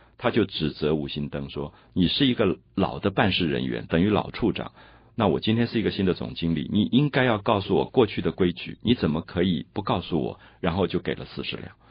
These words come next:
所以我们就看到探春也是一个好的管理人才，就是他在小说当中，他一是一，二是二，他并不因为这个人是我的舅舅，我就多给他四十两。那因为一个企业一定要有它的公正跟客观的部分。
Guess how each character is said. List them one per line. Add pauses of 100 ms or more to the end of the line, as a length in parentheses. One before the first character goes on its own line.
(200)
所
以
我
们
就
看
到
探
春
也
是
一
个
好
的
管
理
人
才， (260)
就
是
他
在 (300)
小
说
当
中， (340)
他
一
是
一，
二
是
二，
他
并
不
因
为
这
个
人
是
我
的
舅
舅，
我
就
多
给
他 (360)
四
十
两。 (480)
那
因
为 (460)
一
个
企
业
一
定
要
有
它
的
公
正
跟
客
观
的
部
分。